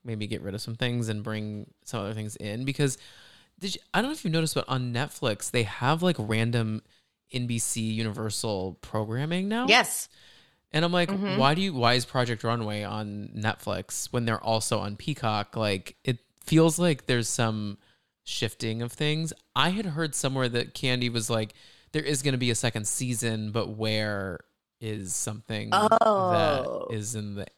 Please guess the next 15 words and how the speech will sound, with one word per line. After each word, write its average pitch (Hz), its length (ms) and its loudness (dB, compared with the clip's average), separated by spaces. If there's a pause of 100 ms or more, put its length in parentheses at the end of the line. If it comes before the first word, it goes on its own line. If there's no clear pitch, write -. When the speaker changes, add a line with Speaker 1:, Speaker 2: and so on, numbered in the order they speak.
(120)
Speaker 1:
air. 95 380 -2 (1120)
I 156 100 6
don't 147 140 4
know. 107 120 0
Maybe 151 440 -4
I'm, 123 380 -4
maybe 151 440 0 (340)
I 151 120 2
could 196 120 0
be 196 100 -2
completely 143 580 -4
off 107 240 0
base 107 240 -4
here, 139 220 0
but 117 300 2